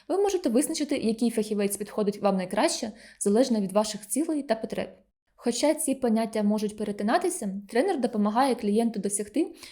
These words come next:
більш фізичної мети, тоді як health coach дбає про досягнення загальної мети здорового способу життя та благополуччя.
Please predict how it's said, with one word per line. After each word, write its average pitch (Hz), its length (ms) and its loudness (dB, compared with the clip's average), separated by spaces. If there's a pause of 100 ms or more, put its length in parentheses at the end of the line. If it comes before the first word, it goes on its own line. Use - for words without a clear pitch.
(120)
більш 269 300 4
фізичної 220 540 -2
мети, 170 260 -8 (200)
тоді 214 180 4
як 185 240 2
health 185 240 0
coach 370 320 2 (240)
дбає 233 300 6
про 240 120 0
досягнення 226 580 2
загальної 196 540 -2
мети 180 240 0
здорового 247 500 2
способу 202 420 -6
життя 208 360 -2
та 220 180 -2
благополуччя. 202 720 -2